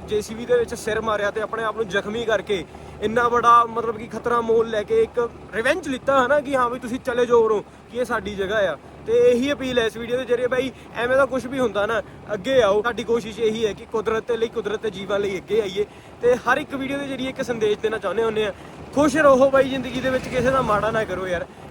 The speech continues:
ਜੇ, ਜੇ ਕੋਈ ਕਿਸੇ ਦਾ ਚੰਗਾ ਨਹੀਂ ਨਾ ਕਰ ਸਕਦੇ ਤਾਂ ਕਿਸੇ ਦਾ ਮਾੜਾ ਵੀ ਨਾ ਕਰੋ, ਕਿਉਂਕਿ ਨਿਊਟਰਲ ਲਾਈਫ ਜੀਓਗੇ ਨਾ, ਸੰਤੁਸ਼ਟ ਰਹੋਗੇ। ਕਿਸੇ ਦਾ ਮਾੜਾ ਕਰਕੇ ਸਿਰ ਤੇ ਟੈਨਸ਼ਨ ਰੱਖ ਕੇ ਸੌਂਗੇ ਨਾ,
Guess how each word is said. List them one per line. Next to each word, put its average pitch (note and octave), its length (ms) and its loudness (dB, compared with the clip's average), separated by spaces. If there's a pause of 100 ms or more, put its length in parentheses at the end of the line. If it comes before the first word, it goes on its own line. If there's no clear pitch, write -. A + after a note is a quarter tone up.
ਜੇ, B3 380 4 (360)
ਜੇ C#4 60 -6
ਕੋਈ D4+ 220 -10
ਕਿਸੇ D4 140 0
ਦਾ E4+ 80 -4
ਚੰਗਾ C4 280 2
ਨਹੀਂ D4 120 0
ਨਾ D#4+ 100 2
ਕਰ C#4+ 160 4
ਸਕਦੇ G#3 280 -4 (240)
ਤਾਂ B3 100 -8
ਕਿਸੇ C4+ 160 0
ਦਾ D4+ 80 2
ਮਾੜਾ G#3 300 2
ਵੀ C4+ 120 -2
ਨਾ C4 100 4
ਕਰੋ, A3 240 2 (300)
ਕਿਉਂਕਿ A#3+ 180 -6
ਨਿਊਟਰਲ B3 440 -2
ਲਾਈਫ B3+ 240 0
ਜੀਓਗੇ B3 260 0
ਨਾ, B3 140 -2 (160)
ਸੰਤੁਸ਼ਟ A3+ 380 -2
ਰਹੋਗੇ। G3 340 -2 (240)
ਕਿਸੇ A#3+ 160 2
ਦਾ C4 100 0
ਮਾੜਾ A#3+ 300 0
ਕਰਕੇ A#3+ 280 -4
ਸਿਰ A3 160 -6
ਤੇ A#3+ 140 -6
ਟੈਨਸ਼ਨ A3+ 360 -4
ਰੱਖ A#3 180 -4
ਕੇ A#3+ 100 -4
ਸੌਂਗੇ G#3 300 -4
ਨਾ, A3+ 100 -4